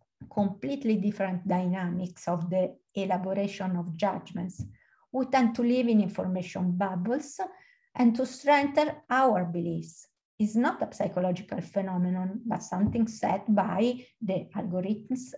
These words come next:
of our way of living online, we know. And the result is that a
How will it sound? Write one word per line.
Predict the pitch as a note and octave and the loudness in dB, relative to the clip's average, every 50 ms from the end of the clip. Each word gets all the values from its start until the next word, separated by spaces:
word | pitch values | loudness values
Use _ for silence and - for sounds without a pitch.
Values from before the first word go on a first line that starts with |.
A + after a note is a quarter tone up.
| - - | -10 -6
of | F3+ F3 E3+ F#3 | -4 -4 -2 -2
our | F3+ F3+ F#3+ G#3 A3 A3+ A3+ | -2 0 0 2 2 2 2
way | G#3+ F#3+ F#3 F3 E3+ E3+ F3 - - - | 2 0 0 0 0 0 -2 -4 -2 -2
of | F#3+ F#3 F#3 | -2 -2 0
living | F#3+ F#3 F#3 F3+ D#3+ F#3 F#3+ G3+ F#3 | -2 -2 -2 -2 -2 -2 -2 -4 -2
online, | F#3+ F3 F3+ G3+ A#3 C4 A#3+ G#3 F#3+ F#3 F3+ F3 F3 F3 F3 F3 F3 F3 | -2 -2 0 2 2 4 4 2 2 0 0 0 0 0 0 -2 -4 -4
we | F3+ F3 | -2 0
know. | E3+ F#3+ A#3+ B3 G#3 F3+ - - - - - - - - _ _ _ _ - | 2 4 4 4 4 2 -2 -8 -16 -20 -20 -20 -20 -20 _ _ _ _ 2
And | A3 A#3 G#3+ A3 | 4 6 8 8
the | C4 C4 | 8 8
result | B3 A#3 A3 - C4+ C#4+ E4+ F#4+ G4 - | 8 6 4 6 6 6 6 4 2 0
is | A3 F#3 E3+ F#3+ | -4 -4 0 4
that | F#3 G#3+ G3+ G3+ - | 4 4 4 4 0
a | G3 F#3 | -4 -4